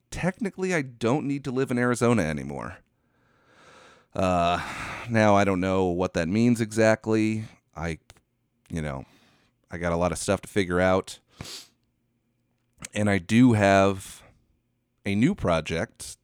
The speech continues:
that I also can't say anything about yet. But hopefully I can soon, maybe next week. I have a meeting on Monday. Today's Friday, so just in a few days.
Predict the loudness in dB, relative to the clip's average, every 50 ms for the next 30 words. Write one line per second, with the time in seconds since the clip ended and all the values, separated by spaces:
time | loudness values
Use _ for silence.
0 | _ _ -6 -4 -2 -2 -2 -2 _ -10 -14 -14 -14 -14 -10 -6 -2 2 4 4
1 | 4 2 -2 -6 -4 -4 -4 -2 -2 -4 -6 -10 -16 -16 _ _ _ _ _ _
2 | _ -10 -6 -4 -4 -4 -4 -4 -4 -4 -2 -4 -4 -4 -6 -6 -6 -4 -4 -6
3 | -6 -10 -18 -18 -18 _ _ _ _ _ _ _ _ _ _ _ _ _ _ _
4 | -4 -2 2 2 2 2 2 2 4 4 4 2 2 2 0 0 0 0 0 2
5 | 4 4 4 2 2 0 0 0 0 0 0 -2 -2 -4 -6 -8 -4 -2 -2 -2
6 | -4 _ -16 -20 -20 -20 _ _ _ _ _ _ _ _ _ _ _ -12 -8 -6
7 | -4 -4 -4 -2 -4 -2 -2 -2 -2 -2 -2 0 0 0 0 0 0 -2 -2 -4
8 | -6 -12 _ _ _ _ _ _ _ _ _ _ _ _ _ _ _ _ _ _
9 | _ _ _ -8 -6 -4 -2 -2 0 0 2 2 2 2 2 2 2 0 -2 -6
10 | -8 -12 -16 _ _ _ _ -8 -6 -4 -4 -6 -8 -8 -4 0 2 2 2 2
11 | 2 0 -2 -2 -2 -4 -4 -4 -4 -4 -6 -2 -2 -2 -2 -2 -4 -4 -2 -2
12 | -2 0 -2 -2 -2 -2 -4 -4 -6 -8 -12 -14